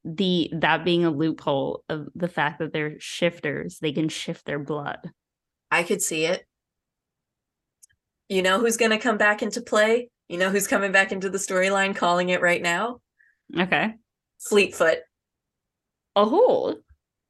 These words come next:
Speaker 2: And Chaol's gonna save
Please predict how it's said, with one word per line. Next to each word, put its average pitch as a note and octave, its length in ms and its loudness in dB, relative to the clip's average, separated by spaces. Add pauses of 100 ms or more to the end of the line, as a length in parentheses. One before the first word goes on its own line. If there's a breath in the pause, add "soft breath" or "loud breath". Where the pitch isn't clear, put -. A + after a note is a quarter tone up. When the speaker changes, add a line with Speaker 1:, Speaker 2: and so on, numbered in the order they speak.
(760)
Speaker 2:
And F#3+ 320 0 (200)
Chaol's F#3+ 460 4
gonna F3+ 240 0
save E3 320 0